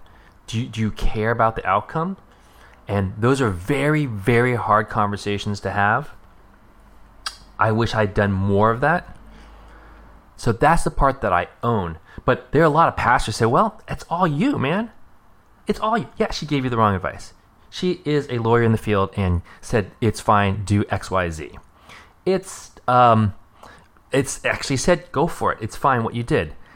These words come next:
Gave in multiple occasions, "You have to have this conversation. You're supposed to have this. The fact that you're not, you know, reacting to it, that's bad on you. You, you suck."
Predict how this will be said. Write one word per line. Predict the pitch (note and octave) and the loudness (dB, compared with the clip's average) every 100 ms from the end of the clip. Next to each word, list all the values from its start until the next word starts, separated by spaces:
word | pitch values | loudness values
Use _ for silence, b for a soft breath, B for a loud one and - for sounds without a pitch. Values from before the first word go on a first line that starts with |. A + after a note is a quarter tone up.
| b - | b 2
Gave | C3 D3 | 4 4
in | C#3+ | 4
multiple | C3 C3+ D#3 C#3+ | 4 6 4 0
occasions, | C3+ - D3+ D3+ A2 - | -2 0 0 2 2 2
"You | A#2+ | 2
have | G2+ - - | 2 2 0
to | A#2+ | 0
have | A#2 A#2 | 0 0
this | - | -4
conversation. | B2+ A#2+ A#2 C#3+ C3 F#2+ F2+ | -2 -2 -2 -6 -4 -6 -2
You're | G2+ | -2
supposed | G#2+ G#2+ A2+ A2+ - | -2 0 2 2 0
to | |
have | B2 A#2+ A2+ | 0 0 0
this. | F#2 - B B | -2 -4 B B
The | - | -4
fact | - A2 | 2 2
that | C#3 C#3 | 2 0
you're | C3 | 2
not, | C3 C3 - - _ - | 4 2 0 -20 _ -4
you | B2+ | 2
know, | A2+ | 4
reacting | G2 A#2 B2+ - G#2+ | 4 4 2 2 -2
to | - F2+ | 0 0
it, | F#2 | 0
that's | F2+ - - - | -2 -2 -16 -14
bad | G#2+ G2 G2 | -4 0 2
on | A#2 C3 | 4 2
you. | E3+ A2+ | 2 0
You, | F2+ F2 G2 | -2 -4 -6
you | G2+ F#2+ | -6 -4
suck." | - A3+ - | 2 0 0